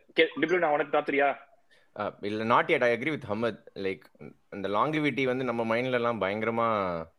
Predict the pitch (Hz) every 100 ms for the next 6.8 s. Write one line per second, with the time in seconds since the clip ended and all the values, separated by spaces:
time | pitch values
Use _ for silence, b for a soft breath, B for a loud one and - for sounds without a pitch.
0 | _ 101 95 101 107 117 101 104 107 98
1 | 95 - - 104 104 - - _ _ -
2 | 156 139 160 160 143 113 - 113 - 170
3 | 127 120 107 110 107 - 95 90 90 85
4 | 110 104 120 104 131 139 b b b 107
5 | 107 135 110 117 - _ _ - 143 156
6 | 190 170 151 143 135 135 135